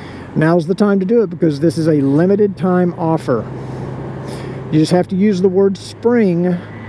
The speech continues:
at checkout when you buy the videos on Vimeo dot com. And they're all, the, the spring promotion's also good on the two thousand one to two thousand seventeen Goldwing videos. But I do appreciate your comments. I do appreciate your involvement.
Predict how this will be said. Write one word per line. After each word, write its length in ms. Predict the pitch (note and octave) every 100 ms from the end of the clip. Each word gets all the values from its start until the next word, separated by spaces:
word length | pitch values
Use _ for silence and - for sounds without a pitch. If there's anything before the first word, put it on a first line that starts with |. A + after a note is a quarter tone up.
| - - - - - - -
at 120 | E3+
checkout 680 | - G3 G#3+ D#3+ D3 D#3 -
when 160 | E3+ D3+
you 320 | D#3 D3 C#3
buy 340 | D3 D#3 F3+
the 80 | E3+
videos 560 | D#3 E3 E3+ F3 E3+ E3
on 140 | E3
Vimeo 420 | D3 E3 E3 D#3+
dot 240 | D3+ D#3 -
com. 320 | F3+ D3+ C3+
And 80 | D3
they're 140 | F3+
all, 80 | A#3+
the, 420 | E3+ F#3+ F#3 F#3
the 180 | G3 F3+
spring 320 | - - D#4+
promotion's 500 | D4 C4 B3 - A3
also 360 | G3+ A#3+ C4+ C4
good 320 | G#3 G3+ G3
on 400 | - F#3 F3+ F3+
the 160 | F3 F3
two 180 | G#3 G#3+
thousand 320 | G3+ F#3 F#3+
one 180 | G3 F#3
to 60 |
two 160 | E3+ G3
thousand 320 | F#3 F3 E3
seventeen 720 | - E3+ D#3+ D#3 C#4 D#4+ A#3
Goldwing 480 | F3 E3+ D#3 D#3 C#3+
videos. 560 | C#3+ C3+ B2 A2 - - - - - -
But 260 | F#3 D#3+ F3
I 140 | E3
do 240 | D3+ G#3 B3+
appreciate 500 | - G#3+ - G3 -
your 80 |
comments. 420 | - F#3 F3 F#3 F3+
I 100 | D#3+
do 180 | F#3+
appreciate 500 | A#3 G#3+ G3 G#3 F#3
your 140 | F#3 F3
involvement. 580 | D3 D#3 A3 G3 D#3+